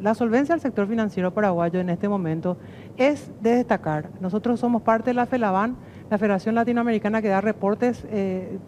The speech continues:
digamos, trimestrales, y nuestros indicadores de solvencia del sistema, nuestros indicadores de morosidad, nuestros indicadores más duros están sanos comparativamente y están inclusive algunos mejores que la media de la región. Entonces son argumentos,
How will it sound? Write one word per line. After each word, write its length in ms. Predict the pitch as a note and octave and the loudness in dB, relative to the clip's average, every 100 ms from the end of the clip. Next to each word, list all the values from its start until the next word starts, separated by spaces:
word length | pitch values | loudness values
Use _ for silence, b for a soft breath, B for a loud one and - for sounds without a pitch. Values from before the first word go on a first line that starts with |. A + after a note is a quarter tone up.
| - A3+ G3+ | -10 -8 -4
digamos, 340 | F#3 F#3 G3+ | 0 0 0
trimestrales, 680 | G#3+ A3+ G3 G3 G3+ A#3+ B3+ B B B | 0 0 2 2 2 2 -2 B B B
y 80 | A#3 | 2
nuestros 320 | B3+ A#3+ B3+ | 2 2 2
indicadores 720 | C4 C4+ A#3+ G#3 G3+ A#3+ C4+ | 2 0 2 4 4 4 4
de 120 | C4+ | 2
solvencia 680 | C4 A3+ F3+ F3+ A3 A#3 A#3+ | 2 0 2 2 2 2 0
del 100 | A#3+ | 2
sistema, 520 | G#3+ - G3+ G#3 G3+ | -2 0 0 2 0
nuestros 300 | G3+ G3+ G#3+ | -2 0 0
indicadores 500 | G#3 G#3 G3 F#3+ G#3 | 0 0 2 2 2
de 100 | A3 | 2
morosidad, 760 | G#3+ G#3 G#3+ G3+ F3+ F#3 F#3+ | 2 0 0 0 0 4 2
nuestros 260 | G3 G3 G#3 | 2 0 0
indicadores 680 | G#3 G3+ G3 F#3+ A3+ B3+ - B B | 0 2 2 4 4 2 -2 B B
más 220 | G#3 C4 A#3 | 0 0 0
duros 600 | F#3 A3 D#4+ A3+ F3 F3+ B B B | 0 4 4 4 0 -4 B B B
están 440 | - A3 - B3+ C4+ | -2 0 2 2 0
sanos 380 | C4 D4 C4+ F3 | 0 2 0 0
comparativamente 1000 | A3 G#3 G#3+ G3 A3 A3 A3 A3+ B3 A#3+ B - | 0 2 2 2 0 0 0 2 0 0 B -2
y 60 | |
están 240 | G3+ A#3 A#3+ | 0 2 2
inclusive 420 | A#3 A3 A3+ A#3+ | 0 -2 2 2
algunos 300 | A3+ A#3 B3 | 2 2 2
mejores 460 | A#3+ - C#4 C#4 | 2 2 4 4
que 100 | - | 2
la 120 | A3 F#3+ | 0 0
media 240 | F3+ F#3 | 0 2
de 40 | |
la 120 | F#3 F#3+ | 2 0
región. 420 | F#3 - E3 D#3 B B | 0 -2 -6 -6 B B
Entonces 260 | B C#4+ D4+ | B 2 2
son 160 | D4 D#4 | 2 2
argumentos, 760 | D#4 C#4 A#3 A#3+ C4+ C4+ - | 2 2 2 2 2 -2 -4